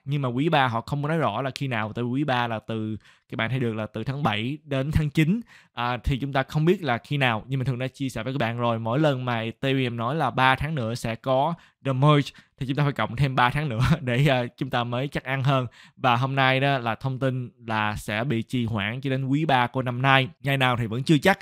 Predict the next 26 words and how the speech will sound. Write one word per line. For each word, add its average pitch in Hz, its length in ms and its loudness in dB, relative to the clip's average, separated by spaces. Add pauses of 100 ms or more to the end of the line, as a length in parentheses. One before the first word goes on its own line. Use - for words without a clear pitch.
(320)
Họ 131 120 -2
nói 143 180 2
là 147 80 6
họ 127 160 2
cần 117 320 -4
phải 120 100 -4
chắc - 240 -4
chắn, 165 260 2
cho 175 80 0
nên 131 260 -2
các 143 100 -4
bạn 117 160 2
đã 120 80 -4
biết 147 220 0
là 123 80 -2
họ 110 400 -2
đã 110 340 0 (160)
có 135 220 0
một 151 120 -2
cái 127 120 -6
mạng 107 220 -4
lưới 120 240 -2
gọi 110 240 -2
là 107 240 -2
Shadow 113 540 -2 (140)
Fork. 151 180 2